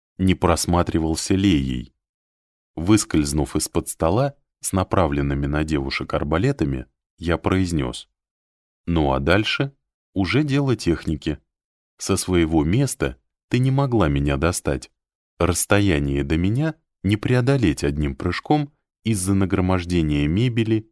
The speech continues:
и их», кивнул я на наёмников. «Поэтому я также стреляю тебе в ноги, и тебя отбрасывает уже ко второй стене.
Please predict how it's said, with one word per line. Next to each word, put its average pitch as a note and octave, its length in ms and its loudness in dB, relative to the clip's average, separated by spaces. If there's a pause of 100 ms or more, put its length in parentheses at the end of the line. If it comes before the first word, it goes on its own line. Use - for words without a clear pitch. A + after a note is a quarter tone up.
(120)
и A#2 120 -2
их», - 500 -4 (520)
кивнул D2 440 -2
я G#2 220 -2
на E2 140 -2
наёмников. C#2 800 -4 (560)
«Поэтому D2+ 720 0 (440)
я A#2+ 220 0
также D2 440 -2
стреляю F#2+ 580 -2
тебе D#2+ 300 -2
в D2 100 -4
ноги, C3+ 440 -2 (360)
и G#2 100 0
тебя A2+ 360 0
отбрасывает A2 720 0
уже E2 220 0
ко F#2+ 140 -4
второй G#2+ 400 0
стене. - 520 -6